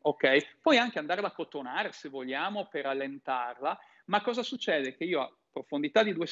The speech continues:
centimetri e in trasparenza, magari faccio l'esempio così si capisce meglio,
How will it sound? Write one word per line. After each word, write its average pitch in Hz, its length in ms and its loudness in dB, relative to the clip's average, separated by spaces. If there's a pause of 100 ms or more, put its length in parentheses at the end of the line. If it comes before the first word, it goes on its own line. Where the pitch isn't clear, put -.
(180)
centimetri 147 760 0
e 185 140 2
in 156 160 2
trasparenza, 165 800 2
magari 185 340 2
faccio - 340 -4
l'esempio 143 480 -4
così 147 240 -8
si - 180 -8
capisce 147 400 -4
meglio, 135 580 -4